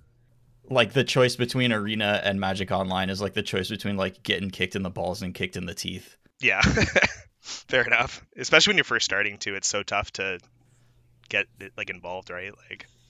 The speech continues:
Speaker 1: Y-, y-, yeah, like, to navigate the, "Well, the only way to play Constructed is if you go find this third-party rental service." And it's just like, "Okay, I'm done. I'm not playing this video game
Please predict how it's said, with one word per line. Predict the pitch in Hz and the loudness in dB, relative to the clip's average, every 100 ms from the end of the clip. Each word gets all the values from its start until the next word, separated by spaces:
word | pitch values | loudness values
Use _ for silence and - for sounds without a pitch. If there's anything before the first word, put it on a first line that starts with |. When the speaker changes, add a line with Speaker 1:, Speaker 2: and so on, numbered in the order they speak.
| - - - | -20 -20 -14
Speaker 1:
Y-, | 185 - - | -14 -14 -18
y-, | 147 | -14
yeah, | 180 220 160 | -2 4 4
like, | 113 131 | 4 2
to | - | 2
navigate | 127 120 127 135 131 95 | 4 4 4 2 0 0
the, | 120 110 101 101 - - - - - _ | 2 4 4 2 -2 -20 -20 -20 -20 _
"Well, | - 139 135 | 4 4 4
the | 156 | 0
only | 202 214 | -2 0
way | 175 | 2
to | 147 | 2
play | 135 139 | 2 0
Constructed | 131 120 143 143 110 | 0 0 0 2 0
is | 104 101 | 0 0
if | 101 107 | -4 -4
you | 98 | 0
go | 107 110 | 0 0
find | 104 113 110 | 2 2 2
this | 107 | 0
third-party | - 113 104 - 110 98 90 - | 0 0 0 2 2 2 -4 -10
rental | 104 107 120 117 98 | -4 0 0 0 -2
service." | - 92 95 90 92 - - - | -2 -2 -4 -4 -4 -4 -4 -2
And | 110 104 | -2 -2
it's | - | -6
just | 117 | -2
like, | 101 - | 0 0
"Okay, | 123 | 4
I'm | 98 113 | 4 4
done. | 98 95 | 2 0
I'm | 104 | 0
not | 110 - | -2 -2
playing | 101 95 | -4 -2
this | 101 - | -4 -6
video | - 101 95 95 92 | -12 -8 -4 -4 -4
game | 95 92 98 98 | -6 -6 -8 -8